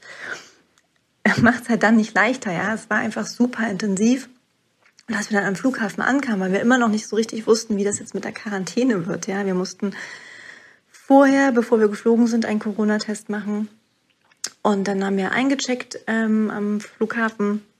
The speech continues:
Und dann haben wir nochmal gefragt, "Ja, müssen wir denn in Quarantäne? Da gibt's grad so viele Gerüchte und es ist irgendwie nicht klar. Wir finden da keine eindeutigen Informationen." Und beim Check-in haben die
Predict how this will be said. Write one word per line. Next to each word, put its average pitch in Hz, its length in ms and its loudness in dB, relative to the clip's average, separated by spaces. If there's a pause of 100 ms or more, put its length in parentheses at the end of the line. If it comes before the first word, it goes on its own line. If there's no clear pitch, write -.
(800)
Und 202 160 0
dann 202 120 2
haben 202 100 4
wir 202 60 4
nochmal 202 200 0
gefragt, 208 360 -2
"Ja, 202 80 0
müssen 214 260 0
wir 240 60 4
denn 214 100 4
in 214 140 -2
Quarantäne? 208 520 -2
Da 202 100 2
gibt's 208 200 0
grad - 200 -10
so 214 60 -8
viele 202 240 -2
Gerüchte 208 440 0
und 196 60 0
es 196 120 -4
ist 196 100 -2
irgendwie 202 220 -2
nicht 190 180 -6
klar. 233 300 -2
Wir 208 80 2
finden 214 320 4
da 190 100 2
keine 202 300 -2
eindeutigen 202 500 0
Informationen." 190 680 -2
Und 196 40 2
beim 185 180 0
Check-in 226 400 2
haben 214 120 4
die 208 180 2